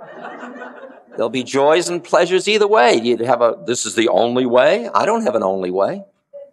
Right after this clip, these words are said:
I'm listening from moment to moment. Everybody's a growing organism going through thousands of experiences. In Marin, we have a drought. So you use less water.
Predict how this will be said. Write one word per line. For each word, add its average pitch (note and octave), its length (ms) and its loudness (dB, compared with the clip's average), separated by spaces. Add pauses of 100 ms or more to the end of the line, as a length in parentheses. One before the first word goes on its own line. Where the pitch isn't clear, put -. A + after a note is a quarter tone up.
(300)
I'm D3+ 200 -2
listening F#3 480 -2
from D3 280 0
moment F3 400 2
to F#3 100 -4
moment. F#3+ 380 0
Everybody's E3 560 2
a C3+ 40 0
growing D#3 540 2
organism E3 540 0
going D#3 180 -2
through F#3 200 -8
thousands G#3+ 600 0
of A2+ 80 -4
experiences. - 560 -6 (800)
In C3 220 -4
Marin, D#3 400 0
we F#3 100 2
have F3+ 180 0
a F#3+ 80 0
drought. D#3 560 0 (1300)
So - 180 -10
you G#2+ 140 -2
use C3+ 280 -2
less D#3 280 0
water. F3+ 480 0